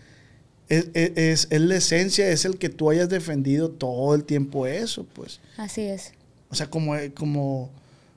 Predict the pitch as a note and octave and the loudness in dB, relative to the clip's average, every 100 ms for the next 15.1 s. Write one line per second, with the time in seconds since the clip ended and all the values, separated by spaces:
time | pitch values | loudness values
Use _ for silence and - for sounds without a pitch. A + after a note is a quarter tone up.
0 | - D#3 C#3+ D3+ D3+ E3 E3 F#3 G3+ A3 | -10 -4 -2 -2 0 2 4 4 4 0
1 | - - _ _ _ - E3 D#3 D#3+ F#3 | -4 -12 _ _ _ -4 -2 -2 -2 -2
2 | E3+ - F3 F3 E3 E3 D#3 C3+ - _ | -2 0 -2 -2 -2 -2 -4 -8 -14 _
3 | _ _ _ D#3+ D3+ D#3 E3 E3+ D#3+ F3 | _ _ _ -2 0 -2 0 0 0 0
4 | F3 D3 D3 F3+ E3+ D3 C#3 C3+ - - | 0 0 0 0 -2 -4 -6 -8 -18 -10
5 | C3 C3+ C3+ D3 D3 C#3 C#3+ C#3+ D3 C3+ | -8 -4 -6 -4 -6 -4 -4 -4 -6 -6
6 | B2 A#2+ A#2+ C3+ A#2+ - A#2+ A#2+ B2 C#3 | -6 -6 -8 -8 -8 -10 -12 -12 -12 -12
7 | - - - - G3+ F#3+ F#3 G3 - - | -14 -18 -16 -8 -4 -4 -6 -8 -14 -16
8 | B2 - - - - - - - - D3 | -14 -14 -14 -16 -16 -20 -20 -20 -10 -6
9 | D#3 D#3 D3 D#3+ F3 G#3+ G#3 F3+ - F#3 | -4 -2 -2 -2 -2 -2 -4 -8 -6 -4
10 | A3+ A#3 A#3 G3 E3+ E3+ F3+ F3 E3+ - | -4 -6 -6 -4 -4 -4 -6 -6 -8 -12
11 | - D3+ D3 C#3+ D#3+ D#3+ C#3 C3 D3 G#3 | -14 -6 -6 -6 -6 -8 -6 -6 -4 -6
12 | A#3+ - - - _ _ _ - D3 C#3+ | -8 -18 -20 -20 _ _ _ -8 -6 -4
13 | D#3 E3 F3+ - - D#3+ F3+ E3+ E3 - | -2 -2 -4 -4 -4 0 0 -2 -6 -2
14 | E3 E3 E3+ E3 E3 D3 E3 G#3+ A3 A#3+ | -2 -2 -4 -6 -4 -2 -2 -4 -4 -6